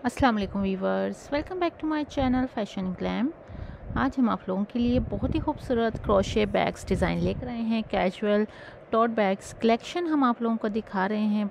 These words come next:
बहुत ही खूबसूरत और ज़बरदस्त। आप लोगों को इस वीडियो में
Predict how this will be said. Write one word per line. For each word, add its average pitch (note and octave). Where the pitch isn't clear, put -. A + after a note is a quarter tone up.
बहुत G#3
ही B3
खूबसूरत C#4
और G3
ज़बरदस्त। F#3
आप F3
लोगों F#3+
को C#4+
इस -
वीडियो C4+
में C4+